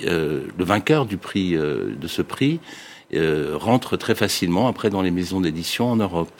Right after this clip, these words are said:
et, et développe, et fait, et distribué un petit peu partout dans le monde. Donc voilà, c'est une porte d'accès. Les prix, comme le prix, euh, Kuruma,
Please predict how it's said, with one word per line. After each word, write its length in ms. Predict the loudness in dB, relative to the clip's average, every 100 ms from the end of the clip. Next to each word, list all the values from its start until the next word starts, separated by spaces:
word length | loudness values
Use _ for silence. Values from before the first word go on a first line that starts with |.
| -8
et, 220 | 0 0 0
et 80 | -2
développe, 320 | -2 -4 -6 -6
et 80 | -6
fait, 280 | -2 -2 -2
et 60 |
distribué 540 | -4 -6 -6 0 2 2
un 80 |
petit 140 | 0 -4
peu 120 | -2
partout 300 | 0 0 0
dans 100 | 2
le 80 | 2
monde. 220 | 0 -2
Donc 160 | -2 2
voilà, 160 | 2
c'est 220 | 0 -2
une 100 | -2
porte 240 | 2 0 2
d'accès. 340 | -2 -2 -4 -6 -12 -18 -20 -6
Les 120 | -2 0
prix, 340 | 4 4 4 -2 -18 -8
comme 200 | 2 4
le 80 | 4
prix, 300 | 0 0 2
euh, 100 | 2
Kuruma, 640 | 0 -2 -2 0 2 0